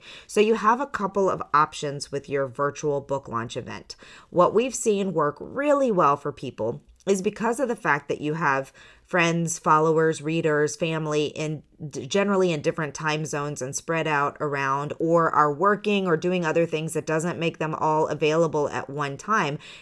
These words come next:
is that we will do a couple of events throughout the day.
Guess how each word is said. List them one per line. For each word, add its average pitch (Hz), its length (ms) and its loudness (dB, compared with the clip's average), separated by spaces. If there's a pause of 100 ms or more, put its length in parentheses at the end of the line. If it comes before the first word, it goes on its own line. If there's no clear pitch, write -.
is 185 180 0
that - 160 0
we 226 160 10
will 254 160 4
do 185 180 4
a 127 80 0
couple 185 480 0
of 151 160 -4
events 143 460 -4
throughout 135 440 -4
the 127 80 -6
day. 104 360 -8